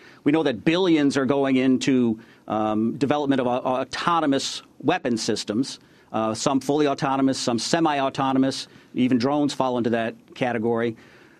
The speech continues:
But, um, you know, there's, there, certainly there are gonna be people in the military who see this as a great advantage because you're taking the human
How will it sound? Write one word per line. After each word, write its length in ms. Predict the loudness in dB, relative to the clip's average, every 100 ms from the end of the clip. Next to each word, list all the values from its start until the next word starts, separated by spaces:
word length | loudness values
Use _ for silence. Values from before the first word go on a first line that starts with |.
| _
But, 220 | -4 -4 -8 -8
um, 380 | -4 -2 -2 -6 -12 -20 -18
you 100 | -10
know, 120 | -4 0
there's, 380 | 0 -2 -6
there, 260 | -4 -4 -4
certainly 500 | -2 -2 2 2 2
there 220 | 2 0
are 40 | 2
gonna 200 | 2 4
be 420 | 6 6 4 0 -12 _ _ _ _
people 400 | -4 0 0 0
in 300 | 2 4 4
the 60 | 4
military 580 | 4 2 2 2 2 2
who 160 | 2
see 240 | 0 2 2
this 180 | 2 0
as 140 | -2
a 20 |
great 240 | 0 0 0
advantage 560 | 0 0 0 -2 0
because 300 | -2 0 0
you're 80 | 0
taking 340 | 0 2 4
the 80 | 2
human 580 | 0 2 4 6 4 2